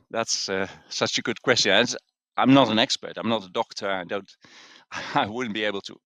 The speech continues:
to answer that, um, r-, r-, really well, um, but I do often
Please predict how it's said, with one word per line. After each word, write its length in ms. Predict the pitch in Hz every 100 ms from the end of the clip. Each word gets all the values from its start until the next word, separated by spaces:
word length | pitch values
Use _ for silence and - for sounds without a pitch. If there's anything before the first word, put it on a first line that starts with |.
| -
to 140 | 104 -
answer 280 | 120 - 101
that, 340 | 95 - - - - - - - _ _ _
um, 760 | 98 95 92 87 87 90 85 85 -
r-, 80 | - - -
r-, 80 | - -
really 220 | 110 110 98
well, 440 | 107 98 80 - _ _
um, 540 | 101 87 87 87 90 92 _
but 100 | 127
I 100 | 131
do 280 | 117 180 180 -
often 360 | 180 - 139